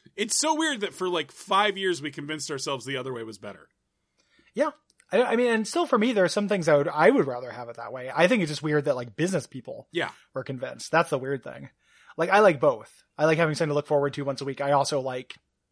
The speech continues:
Speaker 2: being able to just, like, "Hey, I feel like watching another one," I get to.
Speaker 1: I like Bones.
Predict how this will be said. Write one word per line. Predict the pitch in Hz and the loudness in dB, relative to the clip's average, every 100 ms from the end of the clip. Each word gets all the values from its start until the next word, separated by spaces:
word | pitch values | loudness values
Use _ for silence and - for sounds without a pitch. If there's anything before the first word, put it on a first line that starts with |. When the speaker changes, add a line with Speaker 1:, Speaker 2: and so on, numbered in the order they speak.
| _ 135 | _ -8
Speaker 2:
being | 139 135 | -4 -4
able | 127 | -4
to | 127 | -8
just, | 123 123 | -8 -8
like, | 131 - | -8 -8
"Hey, | 160 170 | 2 4
I | 139 | 4
feel | 147 | 4
like | 135 | 2
watching | 131 120 135 | -2 -6 -8
another | 123 123 | -8 -6
one," | 123 123 | -8 -10
I | 127 | -10
get | 135 - | -10 -12
to. | 135 143 | -14 -6
Speaker 1:
I | 165 | -4
like | 120 - | -4 -8
Bones. | 113 104 82 - - | -12 -12 -16 -16 -16